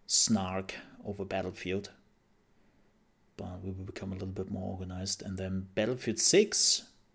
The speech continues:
um, we are slowly but surely getting closer. I still don't would say we are getting a Battlefield six announcement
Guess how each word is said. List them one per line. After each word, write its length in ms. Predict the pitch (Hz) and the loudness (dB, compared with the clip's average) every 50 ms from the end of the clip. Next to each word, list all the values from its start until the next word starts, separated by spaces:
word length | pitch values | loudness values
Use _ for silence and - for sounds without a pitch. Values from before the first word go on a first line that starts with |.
| _ _ _ _ _ _ _ _ _ _ _ _ _ _ _ _ _ - - - | _ _ _ _ _ _ _ _ _ _ _ _ _ _ _ _ _ -12 -6 -2
um, 560 | 107 107 107 104 104 104 104 104 104 104 104 - - - - _ _ _ _ _ _ _ _ _ _ _ _ _ _ - - - - - - - - _ _ - | 0 0 2 2 4 4 4 4 4 2 0 -4 -14 -20 -20 _ _ _ _ _ _ _ _ _ _ _ _ _ _ -20 -20 -20 -20 -20 -20 -20 -20 _ _ -2
we 140 | 90 101 107 | 2 4 6
are 60 | 110 | 6
slowly 1120 | 107 - - - - - - - - - - 90 92 95 95 95 95 101 107 135 208 214 233 | 6 6 4 4 4 2 2 0 -2 -4 -6 -4 -4 -2 -2 0 2 4 6 6 6 6 4
but 160 | 220 214 196 | 4 2 2
surely 320 | - - - 208 214 214 208 | 0 0 0 0 -2 -2 -2
getting 300 | - 202 - 208 196 190 | -4 -4 -4 -2 -4 -2
closer. 520 | - 208 202 - 190 - - 104 101 - | 0 0 0 0 0 0 0 0 -2 -2
I 120 | - - | -2 0
still 300 | 113 - - - 147 147 | 0 0 2 2 2 2
don't 200 | 139 135 135 131 | 2 0 0 0
would 160 | 131 123 110 - | -2 -4 0 2
say 300 | - - 131 120 123 123 | 2 4 4 4 2 2
we 240 | 117 113 117 117 | 2 2 4 4
are 80 | 113 110 | 4 4
getting 280 | 113 117 110 117 113 110 | 2 2 2 4 4 2
a 40 | |
Battlefield 480 | 104 98 110 113 113 110 - - 101 98 | 4 2 0 0 0 -2 -4 -4 -2 0
six 320 | - - - - - - | 2 2 2 2 0 0
announcement 880 | - 110 107 104 104 107 107 - - 117 110 107 107 107 107 101 - - | 2 2 4 4 4 2 2 2 2 2 2 4 4 4 2 0 -2 -10